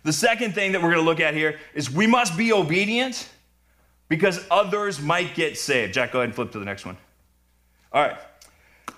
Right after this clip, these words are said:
Jonah chapter three, three through five says this. It says, "Jonah got up and went to Nineveh according to the Lord's command. Now Nineveh was an extremely great city, a three-day walk.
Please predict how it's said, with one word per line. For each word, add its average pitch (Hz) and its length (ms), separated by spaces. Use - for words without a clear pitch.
Jonah 175 320
chapter 175 360
three, 165 380
three 156 280
through 151 200
five 127 340
says 113 260
this. 110 460
It 98 120
says, 95 360
"Jonah 190 360
got 175 340
up 156 280
and 147 140
went 165 200
to 170 100
Nineveh 147 500
according 151 480
to 147 120
the 123 100
Lord's 117 360
command. 101 420
Now 156 180
Nineveh 202 460
was 185 260
an 165 80
extremely 190 840
great 156 380
city, 113 540
a 147 160
three-day 160 840
walk. 127 420